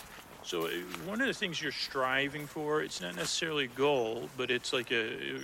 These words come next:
because it's a little bit out of reach. That's why I say striving, is, uh,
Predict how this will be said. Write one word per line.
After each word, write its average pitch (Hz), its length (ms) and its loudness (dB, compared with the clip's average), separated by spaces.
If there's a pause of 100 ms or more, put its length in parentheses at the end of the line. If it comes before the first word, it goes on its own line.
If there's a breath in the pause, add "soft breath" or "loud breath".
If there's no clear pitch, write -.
because 127 320 -4
it's 120 160 -2
a 127 60 0
little 135 220 0
bit 127 140 4
out 120 200 4
of 110 100 -4
reach. 123 400 0
That's 117 200 -2
why 120 100 4
I - 20 0
say 113 220 2
striving, 117 680 2
is, 113 240 -4
uh, 120 240 0